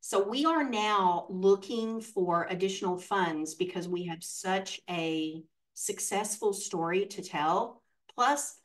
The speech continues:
I wanna stay involved with this community. Like, I've fallen in love with this group of people.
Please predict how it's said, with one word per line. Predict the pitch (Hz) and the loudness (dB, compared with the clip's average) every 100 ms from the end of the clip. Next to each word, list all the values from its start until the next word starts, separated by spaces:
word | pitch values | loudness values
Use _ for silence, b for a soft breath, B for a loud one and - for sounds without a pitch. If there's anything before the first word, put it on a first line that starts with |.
| b - | b 0
I | 247 | 2
wanna | 349 440 311 | 6 6 4
stay | - 220 | 2 -2
involved | 220 196 202 208 | 0 4 4 4
with | 196 | -2
this | 196 196 | -2 -4
community. | 208 175 254 285 - - - | -4 -2 0 -2 -4 -12 2
Like, | 170 160 - - | 2 2 -8 2
I've | 202 311 - _ | 2 2 -6 _
fallen | 208 226 226 185 | 4 6 4 0
in | |
love | 170 233 214 | 2 0 0
with | 151 - | -6 -6
this | 160 - | -6 -6
group | - 190 190 | 0 0 0
of | |
people. | - 220 220 143 139 | -6 -6 -4 -6 -6